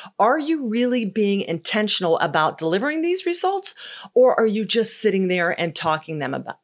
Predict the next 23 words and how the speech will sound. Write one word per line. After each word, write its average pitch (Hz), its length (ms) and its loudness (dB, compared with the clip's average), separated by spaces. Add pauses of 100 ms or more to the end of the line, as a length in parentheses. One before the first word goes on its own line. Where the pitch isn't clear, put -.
talking 233 400 0
about 147 280 -2
them?" 82 220 -4 (380)
So - 280 2
if - 220 0
you 285 220 2
are 480 100 2
going 269 220 0
to 254 80 -4
be 208 140 -2
delivering 190 500 0
results, 160 560 0
one 226 160 -2
of 330 60 0
the 339 100 -2
things 240 300 -2
you're 214 80 0
gonna 196 180 0
have 185 220 -2
to 190 80 -4
be 156 100 -6
comfortable 185 540 -4
with 123 220 -2